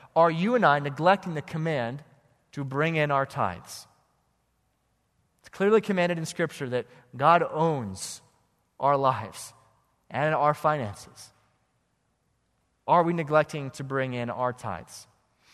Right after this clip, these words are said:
Or perhaps we could broaden out just a little bit farther and just say, is there a command of Scripture that you know, that's clear, that you are intentionally neglecting?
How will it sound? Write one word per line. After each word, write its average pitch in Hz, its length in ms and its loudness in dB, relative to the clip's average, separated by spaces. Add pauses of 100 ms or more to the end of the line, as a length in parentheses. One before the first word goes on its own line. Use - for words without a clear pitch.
(180)
Or 175 100 4
perhaps 202 300 4
we 208 60 -2
could 175 160 0
broaden 165 360 6
out 147 160 2
just 160 160 -6
a 190 40 -6
little 170 180 -4
bit 165 80 -6
farther 139 340 2
and 147 120 -4
just 202 180 -2
say, 156 240 0 (320)
is 214 220 4
there 214 160 6
a 190 40 2
command 202 420 0
of 240 60 -6
Scripture - 460 -4
that 151 180 0
you 185 300 -2
know, 156 460 0 (420)
that's 139 160 -6
clear, 214 720 -6 (340)
that 160 180 2
you 208 240 -2
are 170 140 6
intentionally 135 1160 -6 (280)
neglecting? 135 600 0